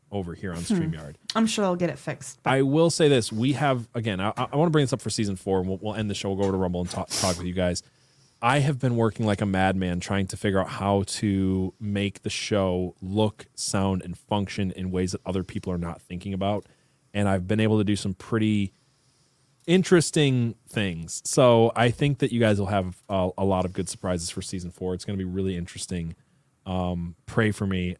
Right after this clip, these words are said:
Speaker 1: so I don't go completely insane trying to, uh, <laughs> create,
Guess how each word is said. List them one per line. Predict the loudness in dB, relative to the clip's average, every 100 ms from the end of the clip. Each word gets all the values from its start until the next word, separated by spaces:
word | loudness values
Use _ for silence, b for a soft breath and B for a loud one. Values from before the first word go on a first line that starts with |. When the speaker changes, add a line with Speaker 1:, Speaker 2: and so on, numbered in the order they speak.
| -10
Speaker 1:
so | -6 -4
I |
don't | -4
go | -4 -6
completely | -8 -6 -4 -4 -6 -6
insane | -6 -6 -4 -4 -4 -8
trying | -6 -6 -6
to, | -8 -6 -6 -6 -10 _ _ _ -12
uh, | -8 -6 -6 -8 -10 -14 _ _ _ -12 -6
<laughs> | -6 -6 -16 -18 -8
create, | 2 4 4 0 0 0